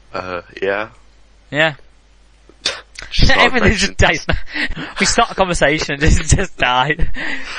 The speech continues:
Speaker 1: Just yet, <laughs> right?
Speaker 2: Yeah, great. <laughs> Nintendo, everybody.
Speaker 1: Yeah.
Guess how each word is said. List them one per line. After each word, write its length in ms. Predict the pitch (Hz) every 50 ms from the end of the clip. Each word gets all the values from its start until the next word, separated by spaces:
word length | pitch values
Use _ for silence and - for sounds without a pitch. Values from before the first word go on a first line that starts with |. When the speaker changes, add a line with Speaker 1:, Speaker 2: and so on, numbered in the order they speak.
| - - 110 113 110
Speaker 1:
Just 180 | 110 110 - 117
yet, 240 | 117 113 117 120 -
<laughs> 20 | -
right? 560 | 123 120 - - - - - - 101 - -
Speaker 2:
Yeah, 260 | 143 160 175 180 - - - -
great. 220 | - - 139 139 -
<laughs> 1700 | - 147 131 - - - - - - - - - - - - _ - - - _ - - _ _ _ _ _ _ _ - - - - -
Nintendo, 440 | 135 135 - 156 139 131 135 131
everybody. 340 | 131 127 135 127 127 127 - - - - - - _ _ _ _ _ _ _ _ _ _ _
Speaker 1:
Yeah. 160 | 101 101 104